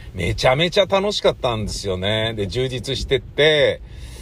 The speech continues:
うん、まあ、事件的なことばっかりやってたんですけどね、そのバカバカしいものの中でも、もちろん、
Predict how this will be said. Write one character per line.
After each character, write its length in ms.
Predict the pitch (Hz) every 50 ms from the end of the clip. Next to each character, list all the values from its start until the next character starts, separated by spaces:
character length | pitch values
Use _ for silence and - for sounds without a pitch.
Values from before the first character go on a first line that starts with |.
| - - - - - - - - - - - - - - - - - -
う 260 | 127 123 123 120 120
ん、 40 | 131
ま 80 | 147
あ、 60 | 135
事 100 | - -
件 140 | - 180 170
的 120 | 165 165 170
な 100 | 165 156
こ 120 | 165 151
と 240 | - 170 165 160 156
ば 100 | 135 -
っ 60 | -
か 140 | - - 185
り 80 | 165
や 100 | 131 117
っ 20 | -
て 160 | - 180 160
た 160 | - - 165
ん 60 | 156
で 80 | 120 101
す 120 | - -
け 140 | - 147 143
ど 140 | 101 90 78
ね、 220 | 85 95 110 120 -
そ 160 | - - 131
の 220 | 131 123 127 127
バ 120 | 120 120 127
カ 80 | 143
バ 120 | 135 143 135
カ 100 | 139 135
し 340 | - - 147 143 143 139 139
い 40 |
も 1160 | 131 127 123 123 127 131 127 127 127 127 127 123 123 123 120 120 120 120 117 113 113 120 131 -
の 200 | 156 180 185 175
の 60 | 143
中 360 | 127 143 151 - - 127 107
で 140 | 95 120 151
も、 340 | 160 202 226 214 165 107 - - - - - - - - - - - - - -
も 140 | 127 123 107
ち 100 | - 151
ろ 160 | 147 127 151
ん、 360 | 202 202 180 143 110 95 80